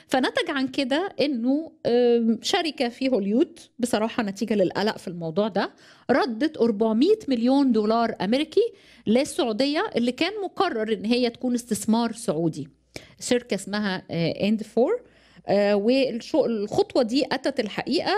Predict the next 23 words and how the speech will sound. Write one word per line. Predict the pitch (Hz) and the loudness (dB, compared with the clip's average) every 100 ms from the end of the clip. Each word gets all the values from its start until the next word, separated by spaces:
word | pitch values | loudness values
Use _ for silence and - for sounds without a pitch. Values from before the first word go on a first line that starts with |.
| 427 403 | 2 0
نتيجة | 262 294 277 247 | -2 -2 0 0
زي | 220 | 0
ما | 262 208 | 0 0
بقول | 226 | 0
لحضراتكم | 240 202 180 220 - 247 226 | 0 -2 0 -2 0 0 0
على | 196 220 233 208 - | -2 0 0 0 0
إنه | 220 208 208 | 0 -2 -4
موضوع، | 196 196 180 254 240 - - | -2 -2 0 0 0 -6 -2
آه، | 180 175 - | 0 0 0
الضغوط | 185 175 190 269 320 - - - - 220 | 0 2 2 2 2 0 -14 -20 -20 -4
لإعلان، | 185 202 214 220 214 - 180 180 180 180 - 202 185 226 247 233 202 - | 2 4 4 4 2 0 -2 0 2 0 0 -2 0 0 0 -2 -4 -6
آه، | 165 170 | -4 -2
مقتل | 202 - 208 190 | -2 -4 -4 -4
أو | - 170 - | -2 -2 -2
إعلان | 170 180 226 226 | -2 0 0 0
تورط | 196 240 269 196 196 - | 0 0 0 -4 -4 -6
ال-، | - 175 160 156 151 - | -2 -2 -2 -2 -2 0
آه، | 160 | 0
بن | 170 247 | 2 0
سلمان | 247 208 175 196 202 196 - _ | 0 -4 -2 -4 -4 -8 -20 _
في | - 202 196 - - | 0 2 2 0 -4
موضوع | 180 170 175 196 | -4 -2 0 -2
جمال، | 175 165 175 170 170 | -2 -2 -2 -2 -4